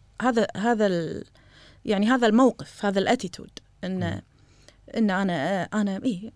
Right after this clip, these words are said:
Speaker 1: أنا حتى لو ما حد قرأ، أنا بكتب. هذا
Speaker 2: متى أول
Speaker 1: ببساطة.
Speaker 2: م-، متى أول مرة حسيت إن والله الناس قامت تقرأ شغلي؟
Speaker 1: هذه، آم، آم، هو بلشت شوية مع عائشة تنزل عالم السفلي، يعني،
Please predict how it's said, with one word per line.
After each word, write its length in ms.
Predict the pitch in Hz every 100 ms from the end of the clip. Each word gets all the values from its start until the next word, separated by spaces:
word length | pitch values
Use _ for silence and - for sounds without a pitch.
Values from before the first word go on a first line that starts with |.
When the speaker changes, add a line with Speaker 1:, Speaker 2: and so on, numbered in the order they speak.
| _ _ _ _ - - -
Speaker 1:
أنا 340 | - 214 196 185 -
حتى 280 | - 302 -
لو 80 | 214
ما 60 | 180
حد 240 | 170 175
قرأ، 140 | 233
أنا 80 | 233
بكتب. 300 | 160 - - - _ _ _ _ _ _ _ _ -
هذا 140 | 190 - _ _ _ _ _ -
Speaker 2:
متى 120 | 202
أول 80 | 131
Speaker 1:
ببساطة. 360 | 123 117 104 101 -
Speaker 2:
م-، 40 |
متى 160 | 101 127
أول 100 | 127
مرة 200 | 123 117
حسيت 400 | 104 104 113 107
إن 260 | 98 92 92 - - _ -
والله 140 | 110
الناس 200 | 117 110
قامت 300 | 113 110 -
تقرأ 560 | 117 113 104 104 107 113 -
شغلي؟ 240 | - 214
Speaker 1:
هذه، 520 | 226 226 208 220 208 202
آم، 640 | 196 190 185 180 170 170 - - _ - -
آم، 680 | 165 208 196 190 185 180 175 -
هو 180 | 214 240
بلشت 640 | 196 190 226 262 294 269
شوية 360 | - 240 240 220
مع 140 | 202
عائشة 520 | 190 185 175 196 185
تنزل 300 | 190 202 185
عالم 220 | 170 180 175
السفلي، 440 | - 175 190 214
يعني، 500 | 190 170 170 - -